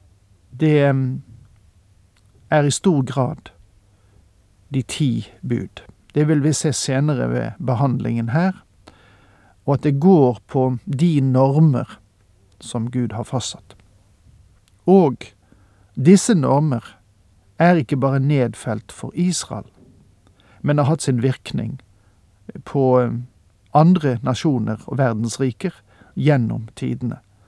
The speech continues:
og er, em, også en mal for Guds vurdering av andre folkeslag.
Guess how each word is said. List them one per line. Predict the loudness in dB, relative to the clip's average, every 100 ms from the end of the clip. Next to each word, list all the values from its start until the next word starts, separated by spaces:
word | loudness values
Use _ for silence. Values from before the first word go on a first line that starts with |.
| _ _ _ _ _ _
og | -4 -2
er, | 0 0 0 0 0
em, | -2 -8 _
også | 0 2 2 0
en | 0 0 -2 0
mal | 2 4 4 2 0 -4 -10 _ _ _ _ _
for | _ -4 -2 -2 -6 -18 _ _ _ _ _ _ _ _ _
Guds | 0 2 2 -2 -8 -8
vurdering | -4 -2 0 -2 -4 -6 -10 -14 _ _ -10
av | -8 -6
andre | -4 -4 -6 -10 -14 _
folkeslag. | -10 -10 -8 -10 -10 -16